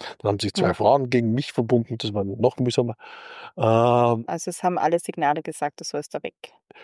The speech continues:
Speaker 1: äh, das hat sich dann auf die Spitze getrieben. Ich hab's dann eh eine gan-, ganze Weile, fast eineinhalb, dreiviertel Jahre dort
Speaker 2: Mhm.
Speaker 1: ausgehalten, bis ich halt zur, zur Spitze ihn getrieben hat und dann,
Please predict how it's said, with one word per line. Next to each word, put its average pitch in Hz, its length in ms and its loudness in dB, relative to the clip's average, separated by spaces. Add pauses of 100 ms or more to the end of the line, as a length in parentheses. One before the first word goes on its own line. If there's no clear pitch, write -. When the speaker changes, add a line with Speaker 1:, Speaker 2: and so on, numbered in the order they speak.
(200)
Speaker 1:
äh, 190 200 6
das 170 220 0
hat 160 140 2
sich 156 140 0
dann 147 360 2
auf 123 140 2
die - 100 -2
Spitze - 360 -2
getrieben. 151 380 6
Ich 135 120 2
hab's - 140 -2
dann 117 140 4
eh 143 140 6
eine 160 140 4
gan-, 147 320 4
ganze 131 260 2
Weile, 127 160 6
fast - 240 0
eineinhalb, 123 220 2
dreiviertel 120 380 4
Jahre 139 360 4 (160)
dort 135 160 4
Speaker 2:
Mhm. 135 80 4
Speaker 1:
ausgehalten, 131 560 4
bis 123 120 2
ich 110 120 -4
halt 117 180 2
zur, 120 120 -2 (520)
zur - 140 4
Spitze 139 540 2 (280)
ihn 127 260 2
getrieben 123 320 4
hat 120 180 2
und 120 180 0
dann, 113 400 2